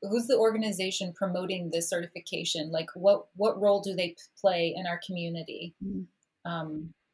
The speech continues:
Speaker 1: it's, you know, it's like when you read research, like, know your source. <laughs> Like,
Speaker 2: You're so right, Leanne. I think that that sort of goes along with just being really someone who's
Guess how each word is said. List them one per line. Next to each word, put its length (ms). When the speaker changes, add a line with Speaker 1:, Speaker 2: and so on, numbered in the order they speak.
Speaker 1:
it's, 240
you 220
know, 220
it's 120
like 140
when 120
you 140
read 160
research, 600
like, 200
know 140
your 160
source. 600
<laughs> 20
Like, 200
Speaker 2:
You're 220
so 300
right, 240
Leanne. 300
I 80
think 260
that 440
that 300
sort 200
of 100
goes 180
along 260
with 100
just 180
being 160
really 560
someone 360
who's 360